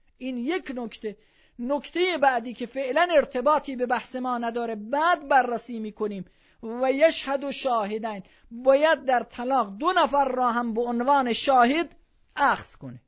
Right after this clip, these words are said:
این هم یه نکته. دلیل دوم چیه؟ خوب دقت کنید. صحیحه فضلا عن ابی جعفر. فضلا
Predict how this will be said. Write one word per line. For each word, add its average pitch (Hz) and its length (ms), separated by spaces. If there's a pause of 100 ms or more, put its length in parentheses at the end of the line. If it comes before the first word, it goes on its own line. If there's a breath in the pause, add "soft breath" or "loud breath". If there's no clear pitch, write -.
(180)
این 339 180
هم 247 300
یه 196 120
نکته. 139 300 (1300)
دلیل 381 460
دوم 294 420
چیه؟ 240 320
خوب 311 260
دقت 269 400
کنید. 226 260
صحیحه 277 840
فضلا 254 800
عن 302 240
ابی 240 260
جعفر. 190 440 (140)
فضلا 311 640